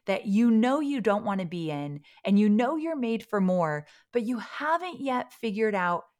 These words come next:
how to move beyond it. The book is going to give you courage to leave behind what is no longer serving you and step into becoming your own boss, owning that, so that you can create a business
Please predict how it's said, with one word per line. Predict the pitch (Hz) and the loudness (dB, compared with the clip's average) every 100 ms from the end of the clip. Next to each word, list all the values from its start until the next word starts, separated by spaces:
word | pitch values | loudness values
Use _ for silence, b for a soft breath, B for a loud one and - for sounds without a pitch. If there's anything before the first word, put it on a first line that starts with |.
| _ | _
how | - 214 202 214 | -6 0 0 0
to | 208 208 | -4 -2
move | 185 185 190 185 - | 0 0 0 -2 -4
beyond | 165 151 156 151 | -4 -2 -2 -4
it. | - - _ _ _ _ _ _ _ - | -6 -10 _ _ _ _ _ _ _ 0
The | 196 | 8
book | 269 330 | 8 6
is | 349 | 0
going | 269 240 | 0 2
to | 214 | 0
give | 196 185 | 0 -2
you | 190 | -4
courage | - 170 151 - | -2 -2 -2 -4
to | - | -8
leave | 190 220 294 | -4 -4 2
behind | 320 285 220 202 | 4 4 2 0
what | 190 180 | 0 0
is | 180 185 | 0 2
no | 196 220 349 | 4 4 2
longer | 370 311 277 254 | 2 0 0 -2
serving | 247 202 196 180 | 0 0 0 -2
you | 165 147 143 147 B B B | -4 -4 -6 -8 B B B
and | 190 196 | 4 4
step | - - 262 294 - | 4 2 2 2 0
into | 226 208 220 | 0 0 -2
becoming | 185 196 - - 277 320 285 208 | -4 -4 -6 -4 -2 0 0 0
your | 180 | 0
own | 160 160 | -2 -2
boss, | 151 - 170 - _ | 0 0 -6 -16 _
owning | - 285 349 339 240 170 | 2 4 4 0 0 0
that, | 151 135 - b b b | 0 -2 -6 b b b
so | - 233 | 4 6
that | 214 - | 6 2
you | 214 226 269 | 2 0 0
can | 285 | -4
create | 285 269 220 - | -6 -2 -2 0
a | 208 | -2
business | 190 240 254 247 | 0 0 0 -2